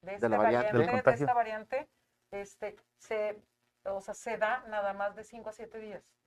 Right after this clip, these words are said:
Speaker 2: Ya es más corto el tiempo.
Speaker 3: Des-,
Speaker 1: El tiempo de,
Speaker 3: dense
Speaker 1: de
Speaker 3: siete días para
Speaker 1: Ajá,
Speaker 3: no
Speaker 1: les dan
Speaker 3: equivocarse.
Speaker 1: siete días.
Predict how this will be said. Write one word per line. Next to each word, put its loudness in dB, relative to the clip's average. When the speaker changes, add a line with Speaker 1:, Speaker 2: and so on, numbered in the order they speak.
Speaker 2:
Ya 2
es -2
más 0
corto 2
el 2
tiempo. 2
Speaker 3:
Des-, -10
Speaker 1:
El -6
tiempo 2
de, 2
Speaker 3:
dense 8
Speaker 1:
de 8
Speaker 3:
siete 8
días 6
para 4
Speaker 1:
Ajá, -2
Speaker 3:
no 4
Speaker 1:
les 2
dan 4
Speaker 3:
equivocarse. 6
Speaker 1:
siete -2
días. -8